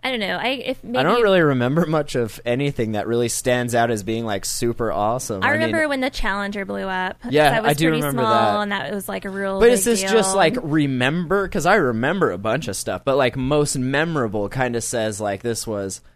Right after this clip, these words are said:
Speaker 2: and maybe it's just 'cause that's the most recent. I mean, what else happened since
Speaker 1: It's been a
Speaker 2: oh one
Speaker 1: long ass
Speaker 2: even?
Speaker 1: time, though.
Speaker 2: Ask me again after the world ends on <laughs> December twenty-fourth,
Speaker 1: <laughs>
Speaker 2: and then I'll tell you.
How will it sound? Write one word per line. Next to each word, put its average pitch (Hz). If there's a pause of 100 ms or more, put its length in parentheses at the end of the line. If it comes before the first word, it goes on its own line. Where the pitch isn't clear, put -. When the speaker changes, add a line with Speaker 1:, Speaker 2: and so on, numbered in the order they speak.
(160)
Speaker 2:
and 156
maybe 190
it's 180
just 170
'cause 156
that's 143
the 143
most 127
recent. 101
I 113
mean, 110
what 120
else 117
happened 110
since 113
Speaker 1:
It's -
been -
a -
Speaker 2:
oh 480
one 311
Speaker 1:
long 359
ass 339
Speaker 2:
even? -
Speaker 1:
time, 339
though. 202
Speaker 2:
Ask 180
me 247
again 160
after 127
the 113
world 110
ends 98
on 113
<laughs> -
December 170
twenty-fourth, 175 (280)
Speaker 1:
<laughs> -
Speaker 2:
and 165
then 165
I'll 151
tell 131
you. 104